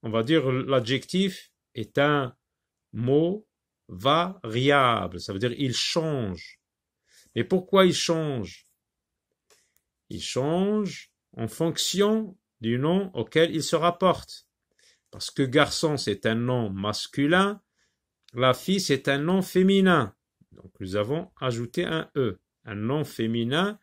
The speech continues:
Et quand on dit, euh, féminin, on parle du genre masculin. Un nom est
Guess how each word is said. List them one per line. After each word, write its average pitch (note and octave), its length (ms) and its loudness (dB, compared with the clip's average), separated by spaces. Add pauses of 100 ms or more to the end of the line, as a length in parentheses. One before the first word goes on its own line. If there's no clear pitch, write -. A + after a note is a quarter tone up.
(300)
Et F#3 340 2 (920)
quand G#2 220 -6
on A#2 100 0
dit, A#2 320 4
euh, F#2 840 -2
féminin, A2+ 400 -2
on B2+ 100 -2
parle C#3+ 280 -2
du C3+ 120 -2
genre C#3+ 340 -2
masculin. A#2+ 580 -6
Un A#2 140 -4
nom B2+ 300 -4
est G2 260 -8